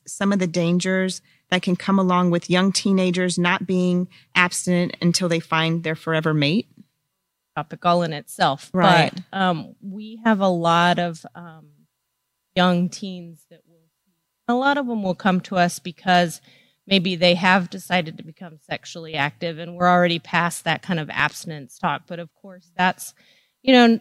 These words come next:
Speaker 2: the number one thing that we'd like for our girls to do, right? Until you find that one person that you're going to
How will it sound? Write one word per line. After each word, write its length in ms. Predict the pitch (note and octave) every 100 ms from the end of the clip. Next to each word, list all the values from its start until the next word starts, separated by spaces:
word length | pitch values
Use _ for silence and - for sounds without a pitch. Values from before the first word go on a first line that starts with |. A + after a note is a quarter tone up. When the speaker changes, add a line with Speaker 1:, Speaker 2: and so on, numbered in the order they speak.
| -
Speaker 2:
the 160 | G3+
number 420 | B3 A#3+ A#3+ A3 G#3
one 600 | G3+ G3+ F#3+ F#3 F#3 F3
thing 400 | - G#3+ F#3+ F3+
that 160 | E3
we'd 200 | F3 E3+
like 360 | E3 D#3+ E3 -
for 160 | - E3
our 140 | D#3+
girls 360 | D3+ D3 C#3+ -
to 120 | D#3+
do, 120 | D#3+ D#3+
right? 220 | D#3 C#3+
Until 280 | E3 D#3+ E3
you 220 | E3 D#3 D3+ _
find 400 | - E3 E3 D#3+
that 220 | D#3 D3+ - _ -
one 320 | F3 F3 E3
person 480 | - E3 D#3+ E3 D3+
that 160 | C#3+ _
you're 100 | D#3
going 120 | D#3 D3+
to 1200 | D3+ D3 _ _ _ _ _ _ _ _ _